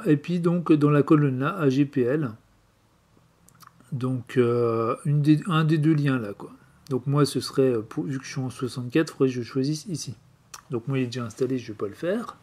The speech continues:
Voilà. Et puis euh, donc ça, ça va servir en fait à générer le, le P D F, tout simplement. Euh, voilà, je rentre pas dans les détails. Et puis un autre petit logiciel, alors qui maintenant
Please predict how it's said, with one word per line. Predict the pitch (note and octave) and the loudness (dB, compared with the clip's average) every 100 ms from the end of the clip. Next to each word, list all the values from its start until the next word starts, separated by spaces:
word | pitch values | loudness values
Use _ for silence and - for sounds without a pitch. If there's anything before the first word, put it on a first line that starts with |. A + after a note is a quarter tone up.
| _ _ - - - - - - - - _ _ _ - _ - | _ _ -20 -20 -20 -20 -18 -18 -20 -20 _ _ _ -20 _ -14
Voilà. | A2 C3+ A3 - - _ - _ - - - - - - - - - - | -6 -4 -4 -8 -20 _ -20 _ -20 -20 -20 -14 -14 -16 -20 -20 -20 0
Et | E3 | 2
puis | D3 - G3 G3 F#3 | 2 -2 0 6 8
euh, | D#3 D3 | 8 6
donc | D#3+ D3 | 4 4
ça, | G#3+ | 2
ça | D#3 F3 | 4 4
va | E3+ | 4
servir | D3+ E3+ E3+ G3+ | 4 2 6 4
en | E3 | 4
fait | C#3+ F#3+ F#3 | 2 4 4
à | C#3+ | 2
générer | D3 D#3 D3+ D#3+ F3 | 2 0 2 6 6
le, | D3 C3 B2+ C3 | 6 4 0 -2
le | C#3 | -2
P | C#3 C3+ | -2 -2
D | A#2+ | -2
F, | G2 - | -4 -18
tout | - | -12
simplement. | - C3 C3 C3 D3 D#3+ | -6 -4 -2 -2 -2 0
Euh, | C3 A2+ B2 C#3+ - - _ - - - - - - - - _ _ - _ | -2 -6 -14 -20 -20 -20 _ -20 -20 -20 -20 -20 -20 -20 -20 _ _ -20 _
voilà, | D#3 A2 | -4 -4
je | A2 | -6
rentre | B2+ B2 | -8 0
pas | C#3+ | 0
dans | C3+ | 0
les | B2 | -2
détails. | A#2+ A#2 D3 F#3 F3 - - - - - - - | -4 0 2 2 -2 -14 -20 -20 -20 -20 -14 0
Et | D3+ | 0
puis | D3 F3 F3 | 2 4 4
un | E3 | 4
autre | F#3+ G3 | 0 -2
petit | - E3+ F3+ | -4 -4 2
logiciel, | F3+ F3+ D#3 G3+ F#3 | 4 4 2 4 4
alors | C#3+ - | 2 0
qui | D#3 | 0
maintenant | D#3 D#3 E3 F3 | 2 2 0 -2